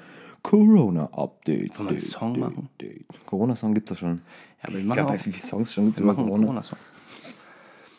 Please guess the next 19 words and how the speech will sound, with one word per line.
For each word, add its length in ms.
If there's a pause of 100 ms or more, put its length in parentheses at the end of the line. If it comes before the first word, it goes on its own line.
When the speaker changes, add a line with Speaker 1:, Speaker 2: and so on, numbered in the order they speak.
(640)
Speaker 2:
Ja, 160
ich 120
weiß 200
nicht. 200 (320)
Also 160
das, 260 (340)
was 200
jetzt 300
wirklich 440 (1080)
für 160
die, 300
für 220
viele 640 (400)
Spieleindustrien 680
gut 140
ist, 240
dass 180
sie 120
einfach 220